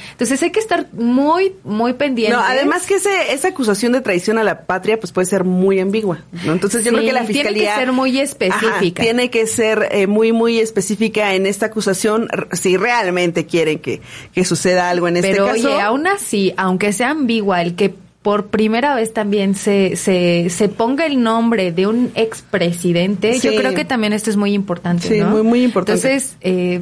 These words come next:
Speaker 1: bueno, ya
Speaker 2: Medio vergonzoso, pero importante, ¿no?
Speaker 1: Sí, es un poco vergonzoso, pero bueno, yo creo que por fin ya esto va a cambiar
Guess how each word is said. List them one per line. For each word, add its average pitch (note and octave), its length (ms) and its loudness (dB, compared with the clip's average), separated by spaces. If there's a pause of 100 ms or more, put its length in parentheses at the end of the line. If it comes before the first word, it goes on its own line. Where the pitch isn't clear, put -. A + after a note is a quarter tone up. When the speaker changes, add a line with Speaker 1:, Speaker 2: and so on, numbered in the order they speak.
Speaker 1:
bueno, G3+ 320 0
ya G#3+ 440 0
Speaker 2:
Medio A3 120 2
vergonzoso, A3 600 0
pero D3 240 -2 (580)
importante, F3 600 -2 (500)
¿no? F#3+ 120 0
Speaker 1:
Sí, C#4 260 2
es F4 200 0
un A4 140 0
poco E4 260 -4
vergonzoso, G#3+ 760 -2
pero G#3+ 200 2
bueno, A3 340 -2 (120)
yo B3 100 -2
creo C4+ 160 -2
que D4 120 -2
por F3+ 180 -2
fin G3+ 220 0
ya G3 480 0 (340)
esto A3+ 260 0
va A#3 80 0
a G3 40 -10
cambiar E3+ 360 -2